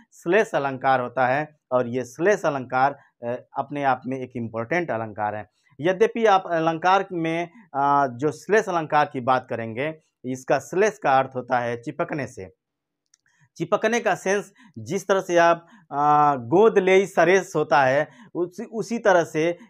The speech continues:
ये श्लेष अलंक-, श्लेष होता है। वो श्लेष जो है, आ, एक चिपकना होता है, इसमें चिपकने का सेंस लिया जाता है और वही सेंस जो है इस अलंकार में देखने को आपको मिलेगा कि, आ, इसमें यह है कि जब,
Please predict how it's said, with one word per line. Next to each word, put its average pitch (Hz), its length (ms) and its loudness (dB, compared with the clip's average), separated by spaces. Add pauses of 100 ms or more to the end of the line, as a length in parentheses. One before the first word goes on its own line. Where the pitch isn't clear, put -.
ये 160 60 -6
श्लेष 202 540 0
अलंक-, 139 320 -4
श्लेष 180 440 0
होता 127 260 -2
है। 156 240 0 (200)
वो 151 120 -4
श्लेष 185 420 0
जो 160 220 0
है, 160 320 4 (280)
आ, 147 180 2 (140)
एक 180 220 -8
चिपकना 185 480 -2
होता 143 320 0
है, 143 160 0
इसमें 175 460 -4 (240)
चिपकने 190 440 -4
का 175 120 0
सेंस 139 320 -6
लिया 127 200 0
जाता 123 260 0
है 139 200 -2 (240)
और - 240 -2
वही 196 520 0
सेंस 175 320 -2
जो 139 200 -2
है 151 260 4 (180)
इस 143 160 -6
अलंकार 151 480 2
में 151 140 -4
देखने 131 300 -4
को 131 120 -4
आपको 120 240 -2
मिलेगा 120 460 -2 (260)
कि, 214 480 -4 (640)
आ, 160 320 4
इसमें 196 300 -2
यह 180 360 6
है 156 280 2
कि 160 140 -10
जब, 180 440 4